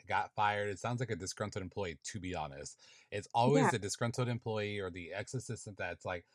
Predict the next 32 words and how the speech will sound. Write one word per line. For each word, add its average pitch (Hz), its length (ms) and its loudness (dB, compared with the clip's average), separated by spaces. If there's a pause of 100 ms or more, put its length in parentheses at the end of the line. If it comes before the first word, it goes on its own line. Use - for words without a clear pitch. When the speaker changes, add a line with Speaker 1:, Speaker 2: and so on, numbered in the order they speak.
(240)
Speaker 1:
"Well, 98 100 -10
they 98 160 -6
weren't 135 220 -6
paying 120 260 -6
me 117 80 -4
for - 220 -14
eight 120 180 -10
years." 104 400 -8 (480)
Bitch, 170 220 4
who's 196 240 2
the 196 120 6
dumbass? 175 540 6 (140)
Them 147 220 2
for 151 80 -2
not 147 180 2
paying, 165 240 0
or 156 80 6
you 143 240 0
for 151 100 2
staying 156 280 0
there 139 120 2
for 131 100 -2
eight 131 140 -2
years 131 220 2
waiting 127 340 4
and 110 100 -2
praying 127 240 4
on 120 120 4
a 113 40 2
hope 123 240 2 (140)
fucking 131 220 -4
paycheck? 135 440 2